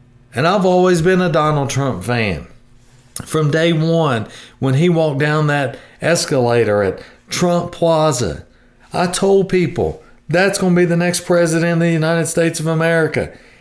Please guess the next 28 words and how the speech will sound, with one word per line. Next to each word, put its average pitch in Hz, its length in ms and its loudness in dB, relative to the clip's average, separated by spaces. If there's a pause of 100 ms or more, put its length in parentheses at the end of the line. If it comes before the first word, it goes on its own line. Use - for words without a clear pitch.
(100)
He's 180 260 0
going 165 280 0
up 165 200 0
against 143 420 -2
sixteen 170 880 -2
politicians 156 920 0
on 135 140 -2
the 139 80 -2
Republican 139 760 -2
side 110 560 -2 (340)
who 170 180 4
are 156 240 2
old-fashioned 165 1120 2 (260)
politicians 160 1120 0 (200)
who've 143 200 0
been 156 360 -2 (240)
part 185 680 0
of 139 180 0
the 139 100 0
swamp 170 640 0 (100)
and 139 140 0
have 151 140 0
been 175 160 2
a 175 100 0
problem 175 600 0
in 135 60 0
the 127 100 0
swamp. 127 380 -2